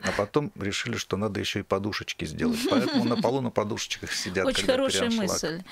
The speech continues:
Speaker 2: Это очень хорошая
Speaker 1: Это
Speaker 2: мысль. Когда у нас отстроится нормально здание, мы будем играть спектакли, а не только репетировать в своем здании,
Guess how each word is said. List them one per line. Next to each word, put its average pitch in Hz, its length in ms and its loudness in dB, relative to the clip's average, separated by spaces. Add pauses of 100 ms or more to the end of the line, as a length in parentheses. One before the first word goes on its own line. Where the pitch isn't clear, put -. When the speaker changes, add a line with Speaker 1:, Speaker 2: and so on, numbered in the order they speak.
(520)
Speaker 2:
Это 233 200 2
очень 277 160 0
хорошая 262 360 2
Speaker 1:
Это 269 60 0
Speaker 2:
мысль. 294 320 0
Когда 233 320 2
у 240 40 2
нас 226 240 2
отстроится 220 600 0
нормально 202 540 2
здание, 185 400 2
мы 196 120 0
будем 190 280 0
играть 185 520 -2
спектакли, - 600 -4
а 180 60 2
не 190 120 0
только 185 340 0
репетировать 254 560 -4
в - 20 -4
своем 180 260 -4
здании, 170 420 -4